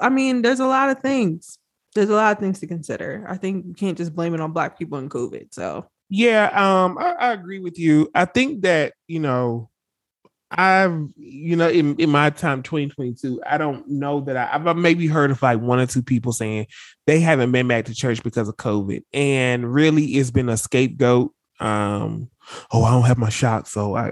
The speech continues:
Speaker 2: I'm not ready to go back." Y'all go to the grocery, you, you've been going to the grocery store.
Speaker 1: Right.
Speaker 2: You've been going to the mall. You've been going to those funerals, those weddings. Just say you don't wanna come back to church. That's all you gotta say. Anyway,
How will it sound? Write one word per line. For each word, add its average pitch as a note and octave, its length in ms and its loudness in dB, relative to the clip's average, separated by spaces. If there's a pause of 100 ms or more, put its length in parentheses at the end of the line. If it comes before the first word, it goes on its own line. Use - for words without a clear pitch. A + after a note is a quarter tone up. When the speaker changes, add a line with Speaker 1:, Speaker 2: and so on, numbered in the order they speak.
Speaker 2:
I'm A2 140 -4
not G2 160 -4
ready G2+ 160 -4
to - 20 -6
go A2 60 -4
back." F#2 140 -2
Y'all B2+ 160 2
go B2 100 -2
to - 80 -4
the - 80 -10
grocery, A#2+ 380 0
you, C#3 240 0
you've C#3 180 2
been A#2 140 2
going G#2 160 0
to - 100 -6
the - 60 -8
grocery A2+ 340 0
store. G2+ 580 2 (140)
Speaker 1:
Right. F#3 400 -6
Speaker 2:
You've - 120 -18
been C3+ 140 -8
going G#2+ 120 -6
to - 120 -12
the G#2 120 -4
mall. A#2 340 4
You've A#2 80 -4
been A#2+ 140 2
going A2 140 4
to A#2 100 0
those G2+ 180 2
funerals, B2 540 2
those G#2 200 0
weddings. B2 460 0
Just G3 220 0
say A3 260 2
you G3+ 220 0
don't F#3+ 160 2
wanna F3 160 0
come F3 140 -2
back D#3 100 0
to A#2+ 80 -4
church. C3 340 -6
That's D3+ 160 -6 (140)
all C#3 180 2
you B2+ 80 4
gotta G2+ 220 0
say. F2+ 260 -8 (140)
Anyway, C3 240 0